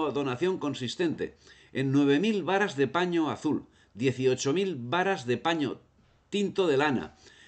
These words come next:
mil setecientas varas de paño blanco y casi tres mil varas de estameña blanca,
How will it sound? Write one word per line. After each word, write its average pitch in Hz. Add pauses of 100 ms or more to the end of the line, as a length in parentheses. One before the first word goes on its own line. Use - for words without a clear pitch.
(120)
mil 185
setecientas 139
varas 175
de 120
paño 117
blanco 165
y 131
casi 185
tres 107
mil 110
varas 160
de -
estameña 139
blanca, 135